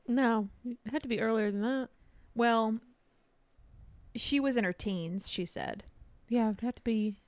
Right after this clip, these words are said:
Speaker 1: s-, late sixties.
Speaker 2: Something like that. So this old woman lived in the same area. They lived in a real rural area, and this cabin was way far off by itself, and it was, like, a three-room cabin, and she said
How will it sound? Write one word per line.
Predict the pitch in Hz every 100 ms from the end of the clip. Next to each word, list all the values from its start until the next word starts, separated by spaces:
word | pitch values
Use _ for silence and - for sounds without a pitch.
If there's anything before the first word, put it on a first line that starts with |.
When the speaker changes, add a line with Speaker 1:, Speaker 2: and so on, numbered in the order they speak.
| _ _
Speaker 1:
s-, | - - -
late | 247 247 240 -
sixties. | 247 - - 339 - - _ _
Speaker 2:
Something | 233 208 180
like | 160 -
that. | 90 - - - - - - - -
So | - 240 226 - -
this | 254 254
old | 262 294
woman | 247 226 220 214 -
lived | 220 220 220 208
in | 202
the | 196
same | 190 226 208
area. | 202 196 185 190 208 - - -
They | 220
lived | 220 208
in |
a | 202
real | 202 202
rural | - 196 202 202
area, | 196 190 190 190 190
and | - 190 196
this | 196
cabin | - 214 202 196
was | 185
way | 185 208 247
far | - 226 202
off | 196 -
by | 196 214
itself, | 226 196 180 180 -
and | - 196
it | 190
was, | - 190 185 185 - - - - - - - - -
like, | 185
a | 175
three-room | - 208 220 214 208 202
cabin, | 196 208 190 190 190
and | 185 185
she | -
said | 196 196 190 185